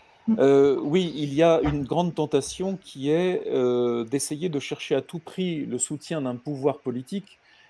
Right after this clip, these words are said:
Speaker 2: qui pourrait venir nous aider à porter la cause de l'Évangile. Or, euh, si, euh, Jésus nous a demandé de rendre à César ce qui est à César et à Dieu ce qui est à Dieu, il ne nous empêche pas, à titre individuel, de nous impliquer dans la vie publique,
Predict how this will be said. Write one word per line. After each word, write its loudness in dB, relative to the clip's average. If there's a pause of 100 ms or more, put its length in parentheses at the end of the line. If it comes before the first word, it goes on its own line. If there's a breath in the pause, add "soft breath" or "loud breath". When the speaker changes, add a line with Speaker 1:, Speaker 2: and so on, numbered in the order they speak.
(140)
Speaker 2:
qui -12
pourrait 2
venir 0
nous -4
aider 0
à 2
porter -2
la 2
cause -6
de -4
l'Évangile. -6
Or, 4 (560 soft breath)
euh, 0
si, -4
euh, 0
Jésus -2
nous -4
a 2
demandé 0
de -4
rendre -2
à -4
César 0
ce -14
qui -2
est -6
à 0
César -4
et 2
à 2
Dieu -6
ce -12
qui -6
est -6
à 2
Dieu, 0 (560 soft breath)
il -2
ne 0
nous 0
empêche 2
pas, 4
à -2
titre -10
individuel, 0
de -2
nous -4
impliquer 0
dans -4
la -2
vie -8
publique, -6